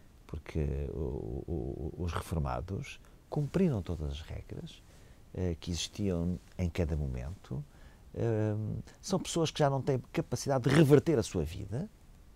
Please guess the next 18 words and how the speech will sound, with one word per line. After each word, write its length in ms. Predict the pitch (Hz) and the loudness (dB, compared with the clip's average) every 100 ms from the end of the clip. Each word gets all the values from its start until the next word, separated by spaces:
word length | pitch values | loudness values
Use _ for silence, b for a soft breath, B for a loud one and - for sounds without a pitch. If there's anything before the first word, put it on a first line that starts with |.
| - - b b b - | -20 -20 b b b -10
eh, 260 | - 92 - | -4 -2 -2
e, 80 | 147 | -4
portanto, 320 | - 151 165 - | -4 -2 -2 0
de 60 | |
repente 400 | 160 - 170 165 | -2 0 0 0
sentem-se, 840 | - 170 170 175 180 170 - 175 170 B B - 87 | 0 2 2 0 0 -2 -2 -4 -4 B B -10 -6
sentem 420 | - 147 127 123 | 2 2 2 -2
que 80 | 107 | 0
está 100 | 139 | 0
a 40 | |
ser 160 | 120 123 | 4 4
violado 600 | 104 175 120 127 139 135 | 6 4 4 4 2 0
um 80 | 143 | -2
contrato 460 | - 120 139 156 | -2 -2 -2 -4
fundamental 720 | - 165 262 240 120 104 90 | -2 0 2 2 0 -2 -2
numa 160 | 80 71 | -4 -4
sociedade 300 | - 67 - | -4 -4 -4
democrática 720 | 71 - 64 - - - - | -8 -8 -8 -10 -12 -8 -8